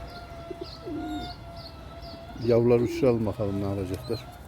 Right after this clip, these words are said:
Kuş kalmadı arkadaşlar. Yani uçan olmayınca da, e, ben keyif almıyorum yani. Kuş uçurmayı seviyoruz.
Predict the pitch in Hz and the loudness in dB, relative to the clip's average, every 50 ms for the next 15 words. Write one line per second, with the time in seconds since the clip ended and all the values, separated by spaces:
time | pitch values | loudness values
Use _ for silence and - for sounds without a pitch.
0 | - - - - - - - - 135 135 127 113 101 107 101 95 - 113 107 101 | -16 -16 -16 -14 -14 -4 0 4 4 6 6 4 2 0 -2 -2 -2 -2 -2 -2
1 | - - 92 - - - - - - - - - - - - - - - - 117 | -2 -6 -8 -10 -12 -16 -16 -16 -14 -14 -12 -12 -12 -12 -12 -12 -8 -2 0 2
2 | 117 117 117 - - 131 123 123 123 123 123 123 123 123 131 127 127 127 - - | 2 2 4 4 4 6 6 6 6 6 6 4 4 4 4 4 2 2 0 -2
3 | - - - - - - - - - - - - 104 101 104 101 98 98 104 110 | -8 -14 -14 -12 -12 -12 -10 -10 -10 -8 -6 -2 0 0 0 0 0 -2 -4 -4
4 | 131 - - - - - - - - - - 107 120 120 120 120 - 127 120 113 | -6 -6 -8 -10 -10 -10 -10 -10 -10 -8 0 4 4 6 6 6 6 6 6 8
5 | 123 131 127 113 104 98 92 87 95 98 101 98 101 101 - - - - - - | 8 8 8 6 6 2 2 2 2 0 0 0 0 -2 -4 -6 -10 -14 -14 -14
6 | - - - - - - - - - - - - - - - - - - - - | -14 -16 -16 -16 -16 -18 -18 -18 -16 -16 -14 -14 -14 -14 -14 -14 -14 -14 -14 -12
7 | - - 127 - - - - - - - 117 - - - 107 - - 110 98 98 | -12 -10 -10 -10 -10 -10 -12 -10 -6 -4 -4 -2 -2 -4 -6 -4 -2 -2 0 0
8 | 110 - - - 107 101 104 101 95 90 - - | -2 -2 0 0 2 2 4 2 2 0 -4 -10